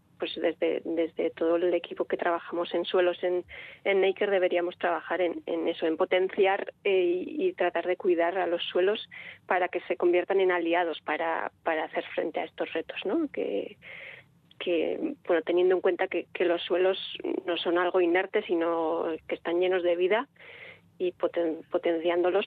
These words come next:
pues podemos usarlos a nuestro favor. Y bueno, en eso, en eso creo que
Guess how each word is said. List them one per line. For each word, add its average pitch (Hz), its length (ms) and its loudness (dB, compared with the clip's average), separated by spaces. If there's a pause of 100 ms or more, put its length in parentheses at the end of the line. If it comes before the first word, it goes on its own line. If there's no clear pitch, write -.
pues 160 140 -4
podemos 165 460 -2
usarlos 160 640 -2 (220)
a 170 100 -2
nuestro 165 380 -2
favor. 170 340 -4 (1120)
Y 175 100 0
bueno, 165 240 2
en 160 120 2
eso, 165 400 -2
en 170 160 0
eso 170 360 0
creo 175 240 0
que 165 340 0